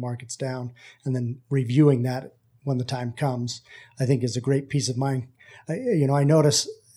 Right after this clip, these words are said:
i-, it's really easy to get, uh, get really specific or focused in on one piece of, say, economic data and, and looking at,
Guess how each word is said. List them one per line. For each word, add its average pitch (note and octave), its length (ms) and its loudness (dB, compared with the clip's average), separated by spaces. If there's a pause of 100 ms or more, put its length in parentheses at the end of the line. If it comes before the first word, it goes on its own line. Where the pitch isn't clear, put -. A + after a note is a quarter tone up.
i-, G#3+ 180 -4
it's D3+ 180 0
really D#3 260 4
easy C3+ 240 4
to B2+ 80 -2
get, C#3 360 0 (800)
uh, F#3 100 -4 (760)
get D#3+ 180 2
really E3 220 6
specific D3 560 0
or C3 80 -6
focused C#3+ 460 -2
in C#3 140 2
on B2 200 -4
one C#3 300 0
piece C#3 260 -2
of, A#2+ 220 -8
say, C3+ 300 -6
economic B2+ 560 -4
data A#2+ 380 -6 (440)
and, B2+ 240 -6 (180)
and C3 200 -2
looking C#3 360 0
at, - 160 -8